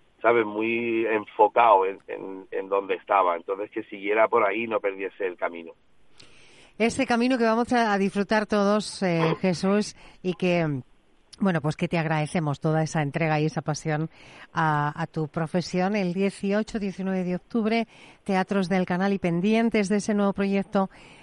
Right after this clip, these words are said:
Speaker 2: para dos mil veintiséis con, con Luis Luque también. De momento, Superviviente, Jesús Carmona en Teatros del Canal, dieciocho y diecinueve de octubre. Ha sido un placer saludarte,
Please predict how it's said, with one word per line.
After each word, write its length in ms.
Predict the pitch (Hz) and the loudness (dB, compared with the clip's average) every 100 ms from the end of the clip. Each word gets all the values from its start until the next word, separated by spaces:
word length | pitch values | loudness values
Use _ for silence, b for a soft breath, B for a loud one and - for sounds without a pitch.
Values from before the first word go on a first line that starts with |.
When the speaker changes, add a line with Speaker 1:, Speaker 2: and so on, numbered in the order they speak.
| B | B
Speaker 2:
para 200 | 196 185 | 0 2
dos 220 | 180 175 190 | 2 2 2
mil 200 | 190 180 | 2 2
veintiséis 560 | 175 175 - 175 165 | 0 0 0 0 0
con, 340 | - 160 151 147 | 0 0 0 0
con 260 | 160 151 | 0 0
Luis 380 | 156 156 - - | 0 -2 -4 -6
Luque 380 | 147 160 151 156 | -2 0 0 -4
también. 320 | 147 147 151 | -2 -2 0
De 80 | 180 | 0
momento, 440 | 208 220 190 143 | 2 0 0 -2
Superviviente, 920 | 139 294 247 233 190 185 220 214 226 247 B B B B - | 0 -2 0 0 0 0 -2 0 -2 -2 B B B B -4
Jesús 280 | 196 220 | 0 0
Carmona 440 | - 185 170 185 180 | 0 -2 0 0 0
en 60 | |
Teatros 420 | 170 165 160 160 - | 0 -2 -2 -4 -2
del 260 | 151 151 | -2 -2
Canal, 460 | 151 151 165 185 185 | -2 -2 0 0 -2
dieciocho 420 | 160 - 160 180 | -4 -2 -2 0
y 40 | |
diecinueve 520 | 160 147 151 160 170 - b b b | -2 -2 -2 0 -2 -4 b b b
de 180 | 165 | -2
octubre. 380 | 151 - 165 160 | -2 -2 -2 0
Ha 60 | 170 | 0
sido 160 | 208 208 | 2 0
un 40 | |
placer 300 | 190 180 190 | 0 0 0
saludarte, 580 | 196 175 180 175 185 | 0 2 0 0 -2